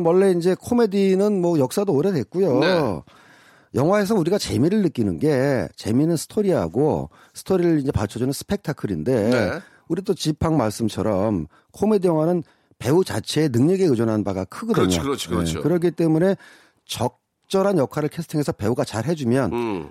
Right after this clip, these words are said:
Speaker 1: 많은 돈을 들이지 않고도
Speaker 2: 음.
Speaker 1: 크게 먹을 수 있는 영화가 코미디라서
Speaker 2: 네.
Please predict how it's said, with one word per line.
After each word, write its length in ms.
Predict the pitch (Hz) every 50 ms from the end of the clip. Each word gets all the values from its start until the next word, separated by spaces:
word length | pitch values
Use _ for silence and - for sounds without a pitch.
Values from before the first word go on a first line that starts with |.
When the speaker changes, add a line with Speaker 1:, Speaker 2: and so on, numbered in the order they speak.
| - _ -
Speaker 1:
많은 500 | 67 - 80 82 90 104 135 180 208 214
돈을 260 | 175 135 139 151 139
들이지 220 | 110 107 107 120
않고도 400 | 101 76 - - - - 80 71 -
Speaker 2:
음. 240 | 113 113 113 110 104
Speaker 1:
크게 240 | 92 - 185 202
먹을 260 | 185 156 123 110 113 110
수 120 | - -
있는 140 | 117 110 101
영화가 220 | 92 87 92 95 -
코미디라서 800 | - - - 190 160 127 117 90 78 65 - 104 87 69 69 95 107
Speaker 2:
네. 300 | 104 107 101 90 80